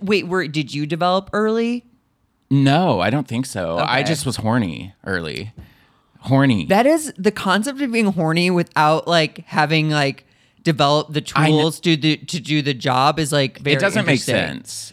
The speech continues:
Speaker 2: And the, f-, I mean, I remember my first nocturnal emission, which wasn't until, like, seventh or eighth grade.
Speaker 1: Nocturnal emission is a wet dream for all the non-nerds listening.
Speaker 2: <laughs>
Speaker 1: Um,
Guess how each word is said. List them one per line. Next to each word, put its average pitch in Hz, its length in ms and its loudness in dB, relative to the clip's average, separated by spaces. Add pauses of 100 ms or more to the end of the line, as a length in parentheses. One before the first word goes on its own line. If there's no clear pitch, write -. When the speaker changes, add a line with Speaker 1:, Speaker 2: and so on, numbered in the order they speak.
Speaker 2:
And 139 260 2
the, 135 60 0
f-, - 180 -6
I 127 100 2
mean, 131 220 2
I 120 160 0
remember 123 460 2
my 107 180 -2
first - 1000 -6 (160)
nocturnal 113 720 -2
emission, 87 720 0
which 95 380 -4
wasn't 101 480 -4
until, 87 640 -6 (920)
like, 117 420 -2 (160)
seventh 104 460 -2
or 101 80 -2
eighth 92 240 -2
grade. 107 560 2 (340)
Speaker 1:
Nocturnal 185 440 0
emission 151 340 -2
is 139 100 -2
a 135 60 0
wet 123 260 0
dream 120 300 -2
for 120 140 0
all 120 120 4
the 127 100 2
non-nerds 117 960 0 (240)
listening. 131 600 0
Speaker 2:
<laughs> 123 80 -2 (380)
Speaker 1:
Um, 277 840 0